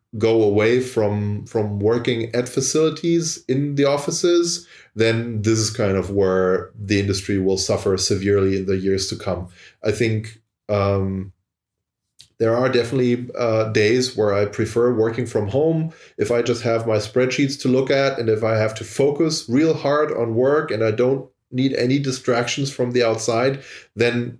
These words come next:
definitely much better working from home. But I think for all aspects of working in a team-oriented business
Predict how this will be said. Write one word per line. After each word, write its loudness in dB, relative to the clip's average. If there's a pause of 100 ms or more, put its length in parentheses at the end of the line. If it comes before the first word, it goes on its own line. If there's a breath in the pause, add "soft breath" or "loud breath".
definitely 0 (120)
much 0
better 4
working 0
from -4
home. -2 (840)
But 2
I 4
think -2 (1600)
for 0
all 2
aspects 0
of -2
working 0
in 0
a 2
team-oriented 0
business 0